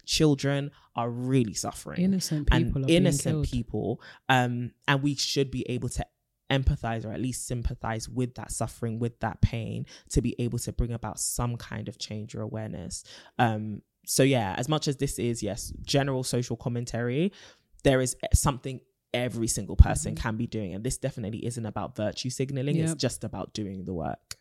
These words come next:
Speaker 2: Absolutely.
Speaker 1: Yeah.
Speaker 2: And meritocracy can only get us so far.
Speaker 1: Boy.
Speaker 2: And your response can't always be, "Get your money up."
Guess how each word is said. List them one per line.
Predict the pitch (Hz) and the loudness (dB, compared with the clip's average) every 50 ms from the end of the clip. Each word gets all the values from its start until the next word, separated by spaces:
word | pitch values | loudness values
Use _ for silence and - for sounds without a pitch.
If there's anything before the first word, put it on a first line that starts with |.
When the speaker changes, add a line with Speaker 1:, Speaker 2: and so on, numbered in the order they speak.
| _ - 175 | _ -4 -4
Speaker 2:
Absolutely. | 165 160 - - 160 120 113 113 110 | -4 -2 -2 -2 0 2 2 0 0
Speaker 1:
Yeah. | 107 147 139 139 139 147 151 147 | -2 -2 -2 -2 -2 -2 -4 -2
Speaker 2:
And | 156 160 160 160 | 0 0 2 2
meritocracy | 170 170 175 170 - 202 190 - - 175 - 175 160 | 2 2 2 2 2 0 0 2 0 0 0 0 2
can | - 165 156 | 2 4 4
only | 156 156 156 147 | 6 4 4 2
get | - 151 139 | 2 0 0
us | 143 139 - | 0 0 0
so | - - 139 135 | 0 0 0 -2
far. | - - 135 139 139 139 147 147 - | 0 0 0 0 2 0 0 4 8
Speaker 1:
Boy. | - 185 220 247 254 262 269 269 262 269 269 | 12 12 12 12 12 10 8 4 2 2 4
Speaker 2:
And | 175 185 190 | 6 6 8
your | 180 180 | 8 8
response | 175 175 170 - - - 202 202 190 - | 6 6 4 4 4 4 4 4 4 2
can't | - - 180 175 170 156 | 2 4 4 4 4 4
always | 160 160 160 156 151 | 4 6 6 4 4
be, | - - 156 143 | 4 2 0 0
"Get | - 156 147 - - | 2 -2 -4 -2 -2
your | 156 147 | -2 0
money | 151 156 156 151 143 | 2 4 6 6 6
up." | 131 120 120 - | 4 4 2 -4